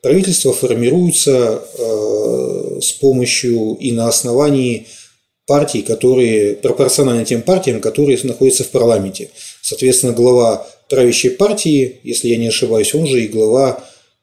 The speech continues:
э, кабинета, он же премьер-министр. А,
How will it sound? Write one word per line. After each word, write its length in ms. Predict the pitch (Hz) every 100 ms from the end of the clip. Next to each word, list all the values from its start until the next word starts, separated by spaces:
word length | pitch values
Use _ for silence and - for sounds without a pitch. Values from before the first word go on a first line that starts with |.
| -
э, 420 | 120 113 110 120 -
кабинета, 500 | 123 127 123 107 -
он 160 | 120 120
же 120 | 110
премьер-министр. 920 | 117 113 117 113 113 113 104 - 110 - - - - - _ - _ _ - 135 123 120
А, 640 | 117 113 107 107 - -